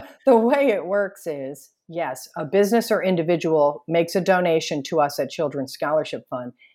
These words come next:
If they tell the Department of Revenue that they want to use the tax credit, the education tax credit, before they make the donation to us and the Department of Revenue approves it, then they can take a tax credit.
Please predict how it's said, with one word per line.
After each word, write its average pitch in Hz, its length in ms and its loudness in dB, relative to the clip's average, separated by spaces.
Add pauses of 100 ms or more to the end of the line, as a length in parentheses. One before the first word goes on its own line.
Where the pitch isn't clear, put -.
(140)
If 226 200 4
they 226 160 4
tell 247 360 2
the 214 120 4
Department 180 500 0
of 147 140 0
Revenue 202 640 2 (600)
that 185 220 4
they 180 160 6
want 180 320 0
to 196 100 -6
use 180 300 2
the 147 100 0
tax 208 440 -4
credit, 131 420 0 (520)
the 143 100 -4 (100)
education 175 640 2
tax 135 380 -8
credit, 139 320 -2
before 202 400 4
they 185 140 4
make 175 300 0
the 165 80 0
donation 160 580 0
to 156 160 -4
us 135 260 -2
and 143 100 -4
the 135 60 -6
Department 160 440 0
of 147 120 -2
Revenue 160 360 4
approves 202 540 4
it, 123 160 -2
then 165 160 2
they 156 160 4
can 202 380 2
take 190 220 0
a 175 60 2
tax 165 420 -4
credit. 127 400 0